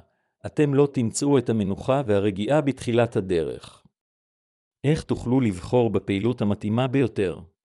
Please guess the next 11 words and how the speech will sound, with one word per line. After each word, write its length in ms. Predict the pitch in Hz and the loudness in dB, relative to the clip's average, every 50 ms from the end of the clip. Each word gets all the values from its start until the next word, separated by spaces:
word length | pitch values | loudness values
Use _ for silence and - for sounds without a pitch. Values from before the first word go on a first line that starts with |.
| _ _ _ _ _ _ _ _ _ _ _ _ _ - | _ _ _ _ _ _ _ _ _ _ _ _ _ -2
אם 140 | 120 117 104 | -2 0 0
שלושת 420 | - - 127 156 165 - - - | 2 2 4 4 4 2 -2 -2
הפעילויות 680 | - - - 95 92 92 95 98 104 110 117 113 - | -2 -2 -2 -2 0 0 2 4 4 4 4 4 2
נראות 340 | 104 98 98 104 123 131 - | -2 -2 0 0 0 0 -2
לכם 300 | 110 101 - 117 110 113 | -4 -4 -2 -2 -2 0
מתאימות, 640 | 110 107 - 104 92 95 92 95 95 98 - _ _ _ _ _ _ _ _ _ | -2 -2 -2 -4 -4 -4 -4 -6 -8 -10 -14 _ _ _ _ _ _ _ _ _
אך 200 | - 95 - - | -12 -12 -8 -4
אינכם 340 | 131 131 127 - - 117 104 | -4 -2 -2 -2 0 0 2
יודעים 360 | 104 101 92 95 110 127 127 | 2 2 2 0 0 -2 2
במה 260 | 107 104 101 107 110 113 | 2 2 2 4 2 2
לבחור, 680 | 107 98 90 - - - 135 123 104 101 113 120 - | 2 0 -2 -6 -2 2 4 4 4 4 0 -6 -12